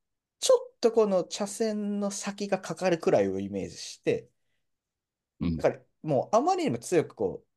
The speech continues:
Speaker 1: 底に押し付けて
Speaker 2: まあ。
Speaker 1: くるくるしちゃうと、
Speaker 2: うん。
Speaker 1: その茶筅が傷ついてしまうので、
Speaker 2: はいはいはい。
Speaker 1: 当たり前だけど。かといって、
Speaker 2: うん。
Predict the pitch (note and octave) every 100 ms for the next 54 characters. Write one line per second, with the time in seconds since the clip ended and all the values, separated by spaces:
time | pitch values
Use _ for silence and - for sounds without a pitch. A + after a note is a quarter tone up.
0 | _ - A#2+ A#2+ A2 G#2+ A#2+ B2 - F#2
1 | F2 E2+ D#2+ D#2+ D#2 D2+ A#2 A2 G#2 G2+
2 | - F3 E3 B3 F3+ - - _ _ _
3 | _ G#3+ D#3+ - - - G3+ F3+ E3 D3+
4 | - D3 G3+ G3 C4 A3+ G2 - G#2 G2
5 | F2+ F2 F#2 - _ - - - _ -
6 | F2+ F2 D#2+ C#2 F#2 - - F#2+ F#2+ -
7 | _ _ _ _ _ _ - F3 D4 D4+
8 | C#4 A#3 _ - B3 - - - _ _
9 | - F2+ F2+